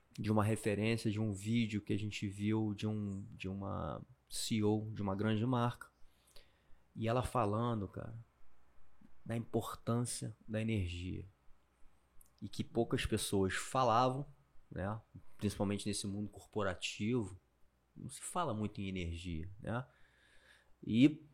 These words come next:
mas era uma coisa muito importante pro negócio, principalmente quando é um negócio, como você falou,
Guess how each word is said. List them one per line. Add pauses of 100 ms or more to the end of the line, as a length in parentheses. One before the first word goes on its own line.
mas
era
uma
coisa
muito
importante
pro
negócio, (360)
principalmente
quando
é
um
negócio,
como
você
falou,